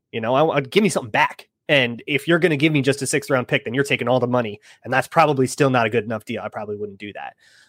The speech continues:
Um, and so that value conversation, eh, we kind of jump past it and we just go, like, "Should we or shouldn't we get rid of him?" But it's not getting rid of him. It's selling him, and you get stuff back when you sell things.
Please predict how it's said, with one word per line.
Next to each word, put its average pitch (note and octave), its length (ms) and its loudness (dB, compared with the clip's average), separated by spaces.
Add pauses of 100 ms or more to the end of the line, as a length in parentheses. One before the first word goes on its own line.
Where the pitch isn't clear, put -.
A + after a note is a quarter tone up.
Um, A2+ 160 -4
and A2 80 -8
so C3+ 140 0
that B2+ 220 2
value B2+ 360 2
conversation, A#2+ 760 -4
eh, G#3 60 2
we F3+ 160 0
kind G3 300 4
of B2+ 140 -2
jump D3 260 2
past C3 360 -2
it E3+ 180 0
and B2 120 -6
we A#2+ 80 -6
just B2+ 180 -4
go, C3 100 0
like, A2+ 160 -2
"Should C3 220 -4
we B2+ 100 -2
or A#2 80 -4
shouldn't B2+ 300 -6
we A#2+ 80 -12
get A2+ 180 -8
rid C3 140 -4
of C#3+ 80 -2
him?" G#3+ 180 2 (180)
But E3 80 -4
it's - 100 -8
not E4 140 4
getting C3+ 200 -2
rid A#2 120 0
of G#2 60 -4
him. G2 140 -12
It's - 120 -8
selling G#3+ 300 2
him, A2+ 140 -6
and G#3 80 -12
you G#3 60 -10
get - 200 0
stuff - 240 -2
back G3 240 2
when A2 100 -10
you A2+ 80 -10
sell F#3 220 2
things. - 400 -10